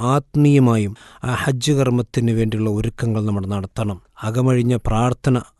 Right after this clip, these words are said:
നമ്മുടെ ഭാഗത്തു നിന്നുണ്ടാകണം. അള്ളാഹുവിൻ്റെ അടുക്കൽ അത് സ്വീകരിക്കപ്പെടണം. ആരോഗ്യപരമായും മാനസികമായും ആത്മീയമായും പൂർണ്ണമായ സാന്നിധ്യത്തോടുകൂടി അത് നിർവഹിക്കാനുള്ള കഴിവുണ്ടാകണം. ഇതിനുവേണ്ട പ്രാർത്ഥനകളെല്ലാം നമുക്കുടെ ഭാഗത്തു നിന്ന് ഉയരേണ്ട സമയമാണ്.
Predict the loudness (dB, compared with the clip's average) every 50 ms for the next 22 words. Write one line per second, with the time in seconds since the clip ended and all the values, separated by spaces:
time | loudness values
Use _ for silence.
0 | _ -6 -2 -2 0 0 0 0 0 0 0 -2 -2 -4 -4 -4 -2 -2 -2 -2
1 | -2 -4 -4 -4 -4 -6 -6 -6 -6 -6 -4 -2 0 0 0 0 0 0 0 0
2 | 0 0 -2 -2 -4 -4 -6 -8 -6 -6 -6 -6 -6 -8 -10 -14 _ _ _ _
3 | -8 -6 -4 -4 -2 -2 -2 0 0 0 0 0 -2 -4 -4 0 0 0 2 2
4 | 0 -2 -4 -10 _ _ _ _ -10 -4 -2 -2 0 0 0 0 0 0 2 2
5 | 2 2 2 2 2 2 2 0 0 0 0 0 0 0 0 -2 -2 -4 -2 -2
6 | 0 0 0 0 0 0 0 0 0 0 -2 -2 -4 -2 0 2 4 4 4 4
7 | 2 2 0 0 -2 -2 -2 -2 0 0 0 0 0 0 2 2 0 0 -2 -2
8 | -4 -6 -10 _ _ _ -20 -20 -20 -14 -8 -6 -4 -2 0 2 2 2 0 0
9 | 0 -2 -2 0 0 0 0 0 0 -2 -2 -2 -4 -4 -4 -6 -4 -4 -4 -2
10 | -2 -2 -2 -2 -4 -4 -4 -2 -2 -2 -4 -4 -4 -4 -4 -2 0 0 0 2
11 | 2 2 2 2 0 -2 -2 -4 -10 _ _ _ _ _ _ -2 0 2 2 2
12 | 4 2 2 0 -2 -2 -2 0 0 -2 -4 -4 -2 -2 0 0 0 0 0 0
13 | -2 -2 -4 -4 -8 _ -6 -4 -4 -4 -4 -6 -6 -6 -4 -4 -4 -4 -4 -6
14 | -6 -6 -4 -2 0 2 2 2 2 2 2 2 2 2 0 -2 -2 -2 0 0
15 | 2 2 2 0 -2